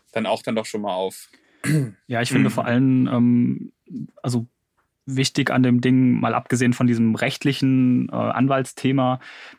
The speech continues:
Speaker 2: fand ich da halt g-, grundsätzlich die wichtig, dass dieses ganze Sexismus-Thema da ein bisschen mehr in den Vordergrund gerückt wird. Also es geht, ist bei,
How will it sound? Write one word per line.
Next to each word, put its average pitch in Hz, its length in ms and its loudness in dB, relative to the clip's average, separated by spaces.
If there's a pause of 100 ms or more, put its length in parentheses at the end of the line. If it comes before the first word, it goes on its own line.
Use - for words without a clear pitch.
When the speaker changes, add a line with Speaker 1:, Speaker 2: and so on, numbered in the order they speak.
(760)
Speaker 2:
fand 131 200 -2
ich 127 60 -6
da 120 100 -2
halt 117 280 -4
g-, - 220 -10
grundsätzlich 120 640 -2
die 120 200 -10 (720)
wichtig, 123 760 -4
dass - 220 -6
dieses 110 560 -4
ganze 123 240 -4
Sexismus-Thema 120 760 -2
da 104 60 0
ein 104 80 -2
bisschen 107 280 -4
mehr 104 220 0
in 104 120 -4
den 101 140 -4
Vordergrund 110 580 -4
gerückt - 280 -6
wird. 110 120 -2
Also 113 140 -2
es 113 100 -2
geht, 135 140 0
ist 123 120 -4
bei, 123 140 -10